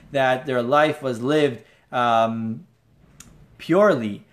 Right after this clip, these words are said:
and their life was full of good deeds, uh, those people will, I'm confident, will be resurrected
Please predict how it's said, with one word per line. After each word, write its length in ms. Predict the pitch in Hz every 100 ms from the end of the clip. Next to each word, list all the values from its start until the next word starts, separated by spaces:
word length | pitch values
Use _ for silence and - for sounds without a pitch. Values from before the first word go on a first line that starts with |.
| _ _
and 280 | 135 123 120
their 80 | 120
life 320 | 147 156 147
was 160 | 131
full 180 | - 160
of 160 | 147 143
good 240 | 165 143
deeds, 520 | 147 156 135 120 110 _ _ _ _
uh, 420 | - 127 123 120 120
those 320 | 135 170 -
people 480 | 160 156 139 131 123
will, 360 | 123 120 123 123
I'm 180 | 120
confident, 580 | 117 156 180 160 139 123
will 60 | 117
be 100 | 123
resurrected 800 | 143 143 135 139 135 139 123